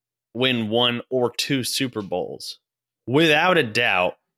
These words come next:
Tom Brady, and again, I hate to say it, I'm not a Tom Brady fan, but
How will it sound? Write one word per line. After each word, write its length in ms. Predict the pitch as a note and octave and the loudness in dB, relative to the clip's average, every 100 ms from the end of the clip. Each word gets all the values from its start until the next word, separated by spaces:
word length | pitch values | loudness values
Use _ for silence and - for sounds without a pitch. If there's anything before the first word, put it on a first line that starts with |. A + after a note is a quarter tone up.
| _ _ - | _ _ -6
Tom 280 | C3+ C3+ B2 | -2 0 2
Brady, 580 | A2+ G#2 G2+ G#2 G#2 _ _ _ _ _ _ _ _ _ _ | 2 2 2 -2 -4 _ _ _ _ _ _ _ _ _ _
and 100 | - | -8
again, 260 | F#2+ C3 A#2 | -2 0 0
I 60 | |
hate 180 | G2 G#2 | -2 -4
to 60 | - | -2
say 180 | D#3+ C3+ | 0 0
it, 80 | |
I'm 100 | - | -2
not 160 | G2 G2 | -2 -2
a 40 | |
Tom 280 | - A#2+ B2 | -2 -2 0
Brady 260 | A#2+ C3 B2+ | 2 2 0
fan, 500 | - C#3 C3+ A2 G2+ | -2 -2 0 -2 -2
but 240 | G#2+ G2+ | 0 0